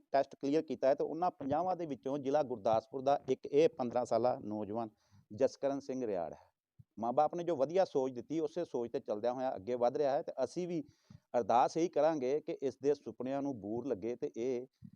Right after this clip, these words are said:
ਲੈਫਟੀਨੈਂਟ ਕਰਨਲ ਆਰਮੀ 'ਚ ਬਣ ਕੇ ਵਾਪਸ ਆਵੇ ਤਾਂ ਉਸ ਵੇਲੇ ਫਿਰ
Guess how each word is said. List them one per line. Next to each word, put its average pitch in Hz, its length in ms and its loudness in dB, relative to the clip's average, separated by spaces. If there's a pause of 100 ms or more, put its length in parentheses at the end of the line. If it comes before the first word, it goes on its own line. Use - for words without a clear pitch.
(480)
ਲੈਫਟੀਨੈਂਟ 113 560 -2
ਕਰਨਲ 107 400 -4
ਆਰਮੀ 101 260 -4
'ਚ 104 80 -10
ਬਣ 95 240 -8
ਕੇ 107 120 -8
ਵਾਪਸ 98 460 -2
ਆਵੇ 117 200 2
ਤਾਂ - 120 -2
ਉਸ 123 320 -6
ਵੇਲੇ 143 200 2
ਫਿਰ 170 500 4